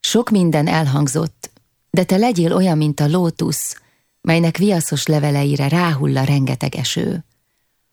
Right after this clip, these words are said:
Ha a lótusz mindezt egyszerre magába akarná fogadni, belepusztulna.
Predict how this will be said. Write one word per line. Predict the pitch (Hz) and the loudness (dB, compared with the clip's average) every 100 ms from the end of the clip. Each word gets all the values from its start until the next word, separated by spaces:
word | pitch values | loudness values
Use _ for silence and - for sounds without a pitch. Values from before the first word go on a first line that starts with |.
| _ | _
Ha | - | 0
a | 180 | 2
lótusz | 190 240 208 165 | 2 0 0 0
mindezt | 202 208 160 - | 2 2 0 -2
egyszerre | 202 214 160 147 139 | -2 -2 0 0 2
magába | 151 143 139 139 | 0 0 -2 -2
akarná | 143 - 143 143 139 | -2 -2 -2 0 -2
fogadni, | 160 139 135 147 | -2 -2 0 0
belepusztulna. | 143 147 123 131 - - 165 160 165 156 | 2 0 -2 -6 -6 -6 -6 -4 -6 -8